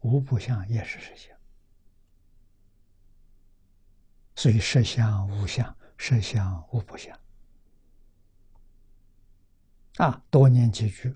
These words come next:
反复念几句，慢慢你就明白了。啊，问题全部在外头，都在自己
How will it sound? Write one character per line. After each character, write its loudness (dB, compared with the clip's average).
反 4
复 2
念 4
几 -4
句， -4
慢 2
慢 -2
你 -4
就 0
明 -6
白 -16
了。 -20
啊， 0
问 8
题 -4
全 4
部 4
在 4
外 0
头， -20
都 8
在 6
自 0
己 -10